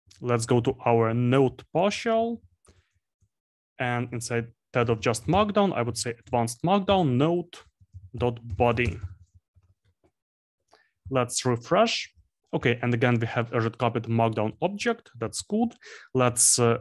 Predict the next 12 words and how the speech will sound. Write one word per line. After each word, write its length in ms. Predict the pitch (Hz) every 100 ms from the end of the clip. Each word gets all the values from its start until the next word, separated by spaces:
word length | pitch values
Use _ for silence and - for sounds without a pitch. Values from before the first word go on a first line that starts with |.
| -
now 280 | 120 113 113
say 180 | -
that 180 | 113 110
we 60 | 113
want 240 | 113 113 -
to 240 | 117 113 104 - - _ -
render. 600 | 123 170 208 233 247 240 _ - - -
So 200 | - -
here 180 | 110 120
we 80 | 117
can 160 | 113 113
use 220 | 113